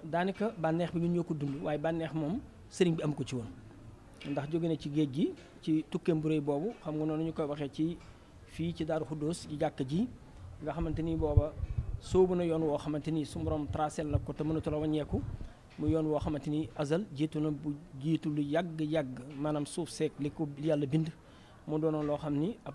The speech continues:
tomb la woon ci moom. Mu nekk koo xamante ni bi mu ñëwee euh, bokk na ci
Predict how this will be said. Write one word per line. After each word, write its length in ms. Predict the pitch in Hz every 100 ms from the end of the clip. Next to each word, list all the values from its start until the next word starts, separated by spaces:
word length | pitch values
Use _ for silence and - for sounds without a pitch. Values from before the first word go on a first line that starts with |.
| -
tomb 200 | 160 147
la 100 | 147
woon 200 | 147 165 202
ci 100 | 175
moom. 200 | 160 165 - - - - - - - - - -
Mu 280 | 143 147 165
nekk 340 | 170 170 - 170 175 - -
koo 140 | 175 156
xamante 320 | 170 156 160
ni 120 | 151
bi 100 | 143
mu 100 | 151 180
ñëwee 320 | 175 156 160 - - - - - -
euh, 300 | 147 147 147 143 -
bokk 280 | 147 165 165
na 140 | 156
ci 280 | 156 170